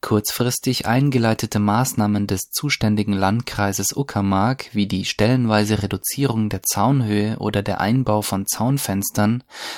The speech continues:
werden die Situation an der Oder insbesondere im Hinblick auf das kommende Frühjahrshochwasser an der Oder wohl kaum entschärfen.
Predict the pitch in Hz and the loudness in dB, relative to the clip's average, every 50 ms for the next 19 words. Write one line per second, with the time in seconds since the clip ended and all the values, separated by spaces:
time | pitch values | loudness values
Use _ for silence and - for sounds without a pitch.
0 | - - 104 107 113 120 123 123 131 127 120 120 117 - 135 123 - - 113 110 | -10 -4 0 2 2 2 2 2 2 2 2 0 0 0 -2 -4 -2 -2 -2 0
1 | - - - - 107 107 117 135 139 - 110 107 107 104 98 - 101 101 104 120 | 0 -2 0 2 4 4 4 4 4 2 2 2 4 4 2 2 2 2 2 2
2 | 123 127 120 113 - 135 143 - - - 120 107 113 113 123 131 120 110 107 - | 2 2 0 2 2 0 0 0 0 -2 0 2 4 4 4 4 4 2 2 2
3 | 107 107 101 110 123 127 113 107 101 98 - - 95 - - 104 98 - - - | 2 2 2 2 0 0 2 0 0 0 0 -2 -2 -2 -2 -2 -2 -2 -2 0
4 | - 131 143 135 117 104 98 92 - - - 143 147 147 120 98 95 92 - - | 0 2 4 2 2 2 0 -2 -2 -4 -2 0 0 2 2 0 0 -2 -4 -2
5 | - 107 104 101 - - 98 95 95 - - 95 92 95 98 95 98 92 - 101 | 0 0 0 0 -2 -2 -2 -2 -2 -2 -2 -2 0 0 0 0 0 -2 -2 -2
6 | 101 104 104 104 107 104 107 110 113 127 135 - - - 90 87 87 90 - 95 | -2 0 0 0 -2 -2 -2 -2 -2 -2 -2 -4 -2 -2 0 0 0 -2 0 0
7 | 107 113 - - 95 85 80 78 - - 76 73 - | 0 0 0 0 0 -2 -2 -4 -4 -6 -8 -8 -10